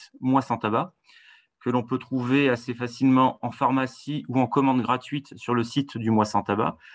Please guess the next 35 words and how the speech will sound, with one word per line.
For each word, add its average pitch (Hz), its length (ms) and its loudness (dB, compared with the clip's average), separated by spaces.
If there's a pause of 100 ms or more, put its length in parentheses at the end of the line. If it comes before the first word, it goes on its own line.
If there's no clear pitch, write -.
(200)
Toute 156 180 -4
personne 156 360 -2
voulant 139 380 -2
initier 170 680 -4
une 123 380 4
démarche 120 480 -2
d'arrêt 110 420 -6 (440)
peut 135 60 -8
recevoir 139 340 2
à - 20 4
la 139 100 4
maison 143 420 2
ou 120 80 -2
aller 117 80 -2
retirer 120 460 -4
en 110 80 -2
pharmacie, 110 720 -2
euh, 101 120 4
ce 95 160 -6
kit 147 240 -4
qui 120 200 -4
va 107 100 2
contenir 117 580 -2
notamment 127 420 -2
la 117 140 -6
petite - 360 -12
roue, 127 400 2
euh, 101 300 2
que - 80 -6
j'appelle 123 340 0
la 117 80 -2
roue 123 120 0
de 120 60 0
la 117 40 -2
fortune, 110 460 -6